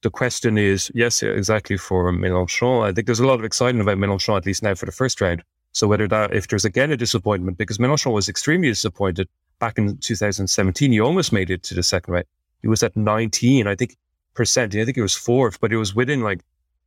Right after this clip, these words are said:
a mousse de poche, as you say, couldn't put a, a cigarette filter between them, which was that Mélenchon was at nineteen,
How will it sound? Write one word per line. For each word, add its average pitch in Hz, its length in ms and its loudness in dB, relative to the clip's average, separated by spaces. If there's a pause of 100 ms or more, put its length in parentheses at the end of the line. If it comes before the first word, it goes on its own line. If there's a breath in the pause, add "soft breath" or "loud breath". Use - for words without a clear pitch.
(140)
a 110 60 -2
mousse 110 260 4
de 98 100 0
poche, 127 340 0
as 90 140 -2
you 95 80 0
say, 95 360 2 (200)
couldn't 101 180 0
put 107 120 0
a, 92 420 -2
a 92 60 -10
cigarette 104 500 -2
filter 92 320 -2
between 156 360 0
them, 98 180 2
which 95 200 -2
was 101 200 -2
that 98 240 0 (100)
Mélenchon 110 560 -2
was 104 100 -2
at 101 80 0
nineteen, 107 640 0